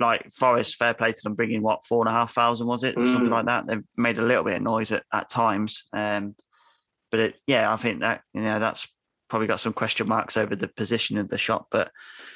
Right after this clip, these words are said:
Speaker 1: that's not for us to, to decide. Um, let's go back into the game. Another brilliant, obviously, part of the game was,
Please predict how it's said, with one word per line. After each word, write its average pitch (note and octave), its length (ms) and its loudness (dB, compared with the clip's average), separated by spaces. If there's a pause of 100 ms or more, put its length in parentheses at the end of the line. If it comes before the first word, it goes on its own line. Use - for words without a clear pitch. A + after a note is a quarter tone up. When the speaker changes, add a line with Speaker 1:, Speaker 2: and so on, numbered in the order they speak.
(140)
Speaker 1:
that's B2 180 0
not A#2 160 2
for A#2+ 140 2
us - 160 -2
to, A#2 260 2 (600)
to B2+ 80 0
decide. C3+ 560 4 (180)
Um, A#2+ 480 2 (240)
let's C#3 140 0
go C#3+ 100 4
back C3+ 200 2
into A#2 160 -4
the A#2+ 60 0
game. B2+ 420 2 (480)
Another B2 240 0
brilliant, B2 400 0 (160)
obviously, A2 500 -4 (600)
part B2 220 4
of G#2+ 40 2
the A2+ 80 0
game A#2 220 2
was, A2+ 200 -2